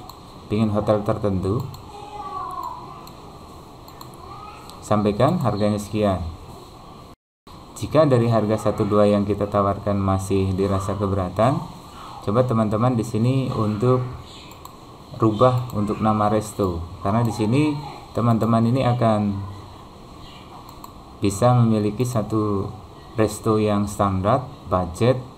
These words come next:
maupun s-, resto yang high. Contoh kayak gini. Setelah ada kesesuaian harga, baru di sini kita klik offering di sini.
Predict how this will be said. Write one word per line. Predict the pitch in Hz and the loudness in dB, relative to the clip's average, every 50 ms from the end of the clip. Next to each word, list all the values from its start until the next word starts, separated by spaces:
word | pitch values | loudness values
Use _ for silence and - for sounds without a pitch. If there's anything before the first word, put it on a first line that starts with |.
| - - | -12 -6
maupun | 101 104 104 104 - 117 113 107 | -4 -2 -2 0 0 0 0 0
s-, | - - - - - - - | -2 -6 -12 -12 -12 -4 -2
resto | 104 101 101 - 113 107 | -2 -2 0 0 0 2
yang | 104 104 104 101 95 | 4 4 2 2 -2
high. | 95 - 104 107 107 95 87 85 - - - - - - - - - - - - - - - - - - - - | 0 0 2 4 4 2 0 -4 -8 -14 -16 -18 -18 -20 -20 -20 -20 -20 -18 -20 -20 -20 -20 -18 -16 -16 -16 -10
Contoh | - 95 101 107 | -6 -4 -2 0
kayak | 107 104 95 | 0 0 0
gini. | 98 98 98 92 92 92 85 85 82 - - - - - - - - - - - - 370 - - - - - - - - - - - - - - - - - - - - - - - - - - - - - - - - - - - - | 0 0 0 0 0 -2 -4 -8 -10 -12 -16 -20 -20 -20 -18 -18 -18 -16 -16 -16 -16 -14 -12 -10 -10 -10 -10 -12 -16 -16 -18 -18 -18 -18 -18 -18 -20 -20 -20 -20 -20 -20 -20 -20 -18 -18 -16 -16 -14 -14 -14 -14 -14 -14 -14 -14 -14 -14
Setelah | - - 110 - 117 123 127 120 | -12 -12 -2 0 4 4 6 6
ada | 120 117 113 113 110 | 6 6 4 4 2
kesesuaian | 113 - - 107 - - 113 104 95 92 92 107 143 190 - - - | 2 0 0 -4 -2 2 2 2 4 4 4 4 4 2 -2 -4 -4
harga, | - 104 101 101 95 98 98 107 135 180 185 - - - - - - - - - - - - - - - | 2 2 2 2 4 4 4 4 4 4 0 -4 -10 -14 -16 -18 -18 -18 -20 -20 -20 -20 -20 -18 -14 0
baru | - 104 117 139 147 | 2 4 4 4 4
di | 135 | 2
sini | 123 - 135 139 143 147 160 160 - - - - - - - - - - - - - - - - - - - - - - - - - - - - - | 2 2 2 4 4 4 4 2 -2 -6 -12 -14 -14 -14 -16 -18 -18 -20 -20 -20 -20 -20 -20 -20 -20 -20 -18 -18 -18 -18 -20 -20 -20 -20 -20 -14 -4
kita | - 117 123 139 139 139 131 - | -4 0 4 4 4 4 4 0
klik | - 139 147 143 - - - - - - - - - - - - - - - - - - - - - - - | 2 2 2 2 -2 -8 -12 -16 -16 -16 -16 -16 -16 -16 -18 -18 -20 -20 -20 -20 -20 -20 -20 -20 -20 -20 0
offering | - 107 110 101 110 110 113 135 | 2 2 4 4 2 2 2 2
di | 135 123 | 4 2
sini. | 120 123 123 127 | 2 2 2 0